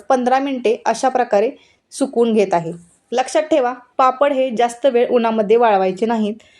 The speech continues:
कारण जास्त पापड वाळल्यावर त्याचे तुकडे तुकडे होतात. बघा, हे पापड किती छान झालेले आहेत व सर्व एकसारखे झालेले आहेत. हे असे एकसारखे पापड तुम्ही एखाद्या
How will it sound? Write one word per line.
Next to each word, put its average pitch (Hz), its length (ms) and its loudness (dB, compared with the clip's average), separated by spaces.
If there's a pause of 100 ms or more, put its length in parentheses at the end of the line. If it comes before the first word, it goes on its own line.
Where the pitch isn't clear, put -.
(260)
कारण 285 340 0
जास्त 262 300 0
पापड 247 380 2
वाळल्यावर 247 460 0 (180)
त्याचे 254 220 0
तुकडे 202 320 -2
तुकडे 196 300 0
होतात. 175 300 -4 (540)
बघा, 247 320 0 (160)
हे 294 80 4
पापड 262 400 0 (100)
किती 277 220 0 (120)
छान 233 220 0
झालेले 185 360 0
आहेत 170 240 -2 (540)
व 285 100 2
सर्व 302 360 2 (100)
एकसारखे 262 500 -2
झालेले 190 400 2
आहेत. 175 200 -2 (240)
हे 294 180 0
असे 277 220 -2
एकसारखे 247 560 -2
पापड 269 380 0 (460)
तुम्ही 311 260 -4
एखाद्या 233 400 -2